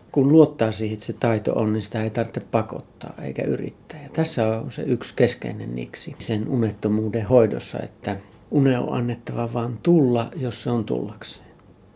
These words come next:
Sitä ei voi pakottaa eikä yrittää. Ja mitä enemmän yrittäjä pakottaa, niin sitä vaikeammaksi se, yleensä se nukahtaminen tulee. Kaikilla meillä on siitä kokemuksia. Ja jos se uni ei tule mistä syystä tahansa, niin sitten on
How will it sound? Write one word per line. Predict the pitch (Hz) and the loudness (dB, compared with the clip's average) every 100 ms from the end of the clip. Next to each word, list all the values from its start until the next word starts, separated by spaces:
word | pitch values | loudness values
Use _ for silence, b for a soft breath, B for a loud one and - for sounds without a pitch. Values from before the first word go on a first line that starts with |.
| - | -20
Sitä | - - 123 | -10 -4 -2
ei | 120 120 | -2 -2
voi | 113 - | -4 -4
pakottaa | 113 - - - - - 139 | -6 -6 -12 -14 -16 -14 -12
eikä | 147 151 113 B B B | -12 -12 -14 B B B
yrittää. | - 113 - - - - | -4 -4 -6 -12 -12 -10
Ja | - | -10
mitä | 123 120 127 | -10 0 2
enemmän | 135 135 139 | 4 2 2
yrittäjä | 131 123 - 117 | 2 2 0 -2
pakottaa, | 104 110 - 113 - - 127 | 0 -2 -2 -8 -8 -10 -10
niin | 120 123 | -12 -14
sitä | - 110 | -8 -4
vaikeammaksi | 113 104 - 117 113 - | -2 -4 -4 -8 -8 -12
se, | - - B B B - | -14 -14 B B B 4
yleensä | 135 127 110 | 8 8 4
se | 107 123 | 0 2
nukahtaminen | 120 110 95 - 113 113 107 107 | 2 2 -2 -2 -6 -4 -4 -4
tulee. | - - - - | -4 -4 -4 -6
Kaikilla | - 110 110 113 | -2 -2 0 -2
meillä | 113 113 | -2 -2
on | 117 | -4
siitä | 104 120 123 | -6 -4 0
kokemuksia. | 135 117 - 120 - - - - | 2 2 -2 -10 -14 -20 -14 -2
Ja | 123 | 6
jos | 143 143 - | 6 6 2
se | - | 6
uni | 165 151 131 | 8 8 8
ei | - 139 147 | 6 6 6
tule | 147 156 160 151 - b b - - 165 | 4 2 4 2 -4 b b -20 -18 -10
mistä | 139 123 - | -8 -8 -8
syystä | 113 135 135 151 | -4 -4 -2 -4
tahansa, | 143 147 123 107 113 | 2 2 2 -2 -4
niin | 113 113 113 117 - | -4 -4 -4 -6 -4
sitten | 160 147 - 131 | -2 0 0 2
on | 151 156 | 2 2